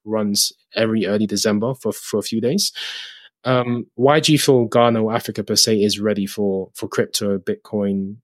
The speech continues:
I mean, sorry, Web three, blockchain, you know, all of, all of these new technologies, these emerging technologies?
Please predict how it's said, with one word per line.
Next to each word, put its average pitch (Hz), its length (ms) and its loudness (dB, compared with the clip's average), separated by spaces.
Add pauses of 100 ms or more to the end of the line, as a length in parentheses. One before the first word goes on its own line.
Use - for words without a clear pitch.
(140)
I 87 60 -12
mean, 101 280 -2 (120)
sorry, 95 240 2
Web 101 180 -4
three, 98 400 -2
blockchain, 98 720 0
you 104 100 -2
know, 101 100 0
all 113 240 0
of, 104 200 -2
all 117 160 0
of 107 80 -2
these 107 220 0
new 107 140 2
technologies, 101 840 -2
these 110 180 -2
emerging 104 460 2
technologies? 101 600 -6